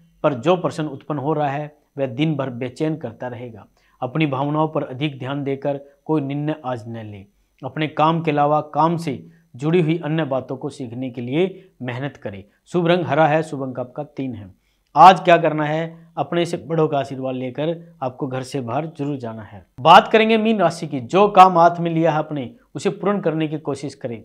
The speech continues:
बार बार अपने विचारों को बदलने की वजह से किसी भी निर्णय पर टिके रहना आपके लिए मुश्किल साबित होगा।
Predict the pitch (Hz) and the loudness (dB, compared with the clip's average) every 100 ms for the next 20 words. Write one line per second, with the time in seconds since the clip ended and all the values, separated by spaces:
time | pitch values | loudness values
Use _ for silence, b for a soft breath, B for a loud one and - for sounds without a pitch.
0 | _ _ _ 127 135 160 175 175 170 170 | _ _ _ 4 6 8 8 8 4 0
1 | 147 - 156 180 180 131 b b b 131 | 0 4 6 6 4 -6 b b b -6
2 | 139 156 165 175 156 139 135 170 170 160 | -2 -2 0 -2 -2 -4 -2 -2 -2 -4
3 | 165 - - 180 208 185 160 160 160 165 | -8 -12 -6 -4 -2 0 0 0 0 0
4 | 165 - 151 156 143 131 131 110 _ _ | -2 -6 -2 -2 -2 -4 -8 -10 _ _
5 | - 147 160 147 143 139 113 123 - 160 | 0 2 2 -2 -4 -4 -8 -10 -8 -6
6 | 147 127 143 139 143 123 | -6 -6 -8 -10 -12 -14